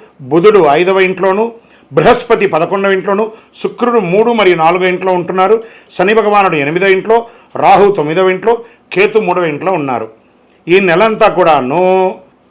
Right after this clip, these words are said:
నవంబర్ నెలలో కర్కాటక రాశి వారికి శక్తి, శ్రమ, విజయవంతం కూడినటువంటి అద్భుతమైనటువంటి కాలఘట్టం అని కూడా చెప్పచ్చు. ధైర్యం, పోటీ,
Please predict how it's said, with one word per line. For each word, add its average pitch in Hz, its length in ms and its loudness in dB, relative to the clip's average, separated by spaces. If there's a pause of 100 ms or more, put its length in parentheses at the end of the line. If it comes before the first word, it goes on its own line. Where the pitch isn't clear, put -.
(100)
నవంబర్ 233 380 4
నెలలో 180 300 2
కర్కాటక 190 480 0
రాశి 170 240 0
వారికి 165 360 -2
శక్తి, 196 600 -6
శ్రమ, 156 360 -2
విజయవంతం 190 1160 -2 (360)
కూడినటువంటి 175 920 -2 (100)
అద్భుతమైనటువంటి 165 1000 -4
కాలఘట్టం 139 540 -2
అని 127 100 -8
కూడా 147 140 -4
చెప్పచ్చు. - 520 -14 (440)
ధైర్యం, 190 520 2 (160)
పోటీ, 208 520 -4